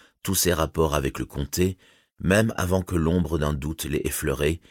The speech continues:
lorsque c'était encore un pays peu surveillé et ouvert à qui souhaitait s'y rendre. Pour cette raison également, Saruman cessa d'y aller en personne, car il apprit qu'il n'était pas passé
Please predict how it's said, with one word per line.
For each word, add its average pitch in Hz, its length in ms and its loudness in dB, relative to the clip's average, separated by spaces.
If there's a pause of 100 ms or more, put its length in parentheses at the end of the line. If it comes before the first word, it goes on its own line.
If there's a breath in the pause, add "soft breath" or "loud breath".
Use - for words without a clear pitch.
(300 soft breath)
lorsque 90 320 0
c'était 92 320 -2
encore 82 340 2
un 78 80 0
pays 76 300 -2
peu 80 160 -2
surveillé 73 640 -2 (220 soft breath)
et 87 140 4
ouvert 69 540 -2 (240)
à 87 100 0
qui 85 180 -6
souhaitait 67 380 -2
s'y - 200 -2
rendre. - 480 -12 (920)
Pour 71 140 0
cette - 160 2
raison 82 300 0
également, 78 480 0 (500 loud breath)
Saruman 120 460 2
cessa 104 380 2
d'y 95 180 2
aller 98 180 6
en 90 80 2
personne, 62 640 -2 (540)
car 76 120 0
il 73 120 0
apprit 98 300 -4
qu'il 65 120 -6
n'était 67 200 -2
pas 78 100 0
passé - 320 0